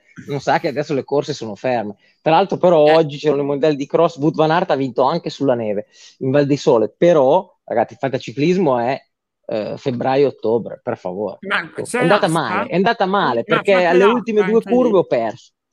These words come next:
Speaker 1: Ho abdicato
Speaker 2: Ma
Speaker 1: da primo a terzo. Sì,
Speaker 2: ma
Speaker 1: certo che
Speaker 2: fate
Speaker 1: c'è una
Speaker 2: l'asta?
Speaker 1: super asta, ragazzi.
Speaker 2: Ah.
Speaker 1: Certo che c'è una super asta, spietata.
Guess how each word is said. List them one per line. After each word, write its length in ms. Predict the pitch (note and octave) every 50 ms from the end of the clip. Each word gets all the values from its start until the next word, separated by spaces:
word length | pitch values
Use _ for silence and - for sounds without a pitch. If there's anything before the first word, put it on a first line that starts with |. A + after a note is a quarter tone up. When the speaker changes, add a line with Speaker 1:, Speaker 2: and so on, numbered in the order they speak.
| _ _ _ _ _ _ _ _ _ _ _ - - - - - -
Speaker 1:
Ho 40 |
abdicato 580 | D#3+ C#3 D#3 C#3+ D#3+ F3 E3 C#3 A#2+ A#2+ - A2+
Speaker 2:
Ma 100 | A#2 C3+
Speaker 1:
da 40 | C3+
primo 260 | - F3 G3 G3 E3+
a 60 | C#3+
terzo. 340 | - C3 A2 G#2 - - _ _
Sì, 380 | _ - - - _ - -
Speaker 2:
ma 80 | G3+ F#3
Speaker 1:
certo 220 | - G3+ A3+ - C4
che 80 | C4
Speaker 2:
fate 140 | B3 A#3+ A#3+
Speaker 1:
c'è 20 | A#3
una 80 | A#3 A3+
Speaker 2:
l'asta? 140 | A3+ G3+ G#3
Speaker 1:
super 200 | - D3+ C3+ B2+
asta, 340 | D#3+ D#3+ A#2+ - - G#2 G2+
ragazzi. 420 | A2 G2+ G#2 G#2 G3 G#3+ A3+ A3
Speaker 2:
Ah. 80 | F#3 - - _ _
Speaker 1:
Certo 280 | - - A#3 F#3+ D#3+
che 60 | C3 C#3
c'è 120 | - E3+
una 100 | F3 E3+
super 360 | D#3+ - G3 F#3 - F3+ D3 C#3+
asta, 440 | F3 G3+ G3+ D3 - - A2+ C#3 -
spietata. 920 | - - A#2+ - _ - F#3 F#3 - - D#3 D#3+ - - - - - -